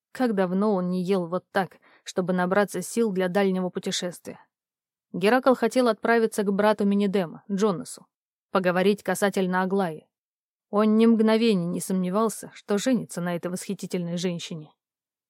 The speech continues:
Вот только от чего так поступает, не собирался признаться даже самому себе. А уж думать о том, что, закончив миссию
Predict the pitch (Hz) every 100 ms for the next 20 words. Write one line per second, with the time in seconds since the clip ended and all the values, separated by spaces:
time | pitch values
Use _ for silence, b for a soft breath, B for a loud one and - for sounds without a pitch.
0 | _ - 185 - 208 196 202 196 - 202
1 | 220 208 196 196 - 185 247 240 156 -
2 | _ _ _ 226 214 226 185 196 208 196
3 | 180 202 196 196 196 185 160 208 208 202
4 | 202 185 185 - 170 160 - _ _ _
5 | _ _ _ 208 214 202 190 220 220 180
6 | 185 214 220 196 180 180 185 220 202 180
7 | - 185 214 - 156